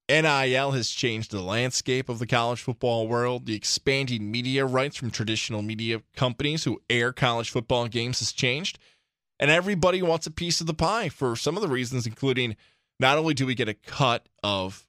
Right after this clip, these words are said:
media rights, but also some of that money could be used to buy players, to be blunt about it. Hey, if our football budget expands, our roster can get better, and we can find ways through N I L and more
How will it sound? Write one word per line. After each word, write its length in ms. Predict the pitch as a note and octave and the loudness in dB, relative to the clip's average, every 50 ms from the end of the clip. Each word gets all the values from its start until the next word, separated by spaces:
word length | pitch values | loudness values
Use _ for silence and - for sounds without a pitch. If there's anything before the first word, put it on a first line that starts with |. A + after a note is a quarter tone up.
| _ _ _ - | _ _ _ -12
media 380 | G2 G#2 G#2+ G2+ G2 F#2 F2 | -6 -4 -4 -2 -2 -2 -2
rights, 340 | E2 F2 F2+ G2 - F#3 - | 0 0 0 0 0 -2 -4
but 140 | - - C#3+ | -2 2 2
also 340 | C#3+ E3+ G3 - - F3+ E3+ | 2 2 2 0 -2 -2 -2
some 180 | - - F3+ | 0 0 0
of 60 | G#3+ C#4+ | 2 2
that 180 | D4+ D4 A3+ | 2 0 0
money 280 | F#3+ G3 A3 B3 C4+ B3 | 2 2 2 0 0 -4
could 160 | - A#3 G3+ | -4 -4 -2
be 80 | G3+ F#3+ | -2 -2
used 420 | E3 D#3 F3+ A#3+ C4 A#3 - - | 0 0 0 0 0 -2 -2 -2
to 180 | G3 E3 G#2+ - _ _ _ _ _ _ _ - | -2 -4 -4 -8 _ _ _ _ _ _ _ 0
buy 520 | C3 B2+ D3+ F3+ G#3 A3 A#3+ C#4 D4 C#4+ _ | 2 2 2 2 0 0 -2 -6 -8 -14 _
players, 800 | - - F3+ G#3 A3+ B3 C#4 E4+ F4+ D#4 - - - - - - _ _ _ _ | -4 0 0 2 2 0 0 -2 -2 -2 -2 -4 -4 -6 -10 -18 _ _ _ _
to 80 | - A3+ | -18 -14
be 140 | - - D#3+ | -12 -12 -10
blunt 360 | D3 C#3 C#3 C#3 C#3+ G3 G#3+ | -6 -2 0 0 2 2 2
about 300 | G3+ A3 G#3+ A3+ C4+ C#4+ | 2 2 2 2 0 -2
it. 160 | C#4 - _ _ _ _ _ _ _ _ _ _ _ _ _ - | -4 -4 _ _ _ _ _ _ _ _ _ _ _ _ _ 0
Hey, 160 | C3 A#2 A2 | 0 2 2
if 160 | A2 - - | 0 0 2
our 160 | B2 B2+ B2+ | 2 2 2
football 640 | A#2+ - - C#3+ D3 D3 - _ - C3+ C3 B2 B2 | -2 -4 -2 -2 -2 -2 -2 _ 0 2 2 2 0
budget 400 | G#2+ G2+ G2 C3 C3 B2 A#2+ A2 | 0 0 0 0 0 0 0 -2
expands, 720 | G#2+ - - - - - - D3+ D3 C3 A#2+ B2 C3 B2+ B2+ | -4 -2 -2 -4 -2 0 0 0 0 0 0 -2 -2 0 0
our 120 | B2 C3 | 0 2
roster 440 | C3 C3+ D3+ E3+ F3 D#3+ - - G#2 | 2 4 4 4 2 2 -2 -8 -12
can 180 | - _ - | -12 _ -10
get 160 | G#2+ G2 F#2 F#2+ | -8 -8 -4 -2
better, 240 | G2+ G2 G#2 B2 | -2 0 0 0
and 100 | D3+ C#3+ | -2 -2
we 80 | A#2+ A#2 | -4 -4
can 140 | - - G#2 | -4 -6 -6
find 380 | - - A#2 A2 G#2 G2+ G2+ | -4 -2 -2 -2 -2 -2 -2
ways 240 | G2+ G2 G2 B2 C#3 | -2 -2 -2 -2 -4
through 180 | - - B2+ G#2+ - | -6 -6 -6 -6 -4
N 140 | - A2 A2+ | -2 -2 0
I 180 | A2+ G#2+ G#2 G#2+ | 0 0 0 -2
L 180 | G2+ G2 F#2 | -2 -2 -2
and 120 | F#2 G#2 A2 | -2 -2 0
more 380 | A#2+ C#3 E3 F3 F3+ F#3 F3+ | 2 2 4 2 2 0 -2